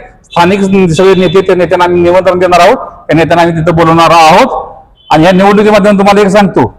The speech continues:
या निवडणुकीचा निकाल आता असा काय लागला आहे की मुस्लिम समाज सुद्धा ह्यासनीच मतदान केलंय,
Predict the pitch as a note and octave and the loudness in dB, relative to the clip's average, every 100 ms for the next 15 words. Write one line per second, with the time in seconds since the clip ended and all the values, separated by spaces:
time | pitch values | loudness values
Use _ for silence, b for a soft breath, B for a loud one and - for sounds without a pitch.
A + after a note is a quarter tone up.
0 | _ _ _ _ F3+ F#3+ F#3+ G3+ G3 G3+ | _ _ _ _ -2 0 2 0 0 0
1 | G#3 F#3+ G#3 G#3 G3+ F#3+ G#3 G#3+ G#3+ G#3 | 0 0 0 0 0 0 0 0 2 2
2 | G#3 F#3+ G3+ - - - _ _ _ _ | 2 0 -2 -8 -18 -20 _ _ _ _
3 | _ - G#3 G#3+ G3+ G3 - A3 G#3+ A3 | _ -4 0 2 2 0 0 0 0 0
4 | A3 G3+ G#3+ G#3+ G#3+ G#3 G3+ G#3+ G#3 G#3+ | 0 0 2 2 0 0 0 0 0 0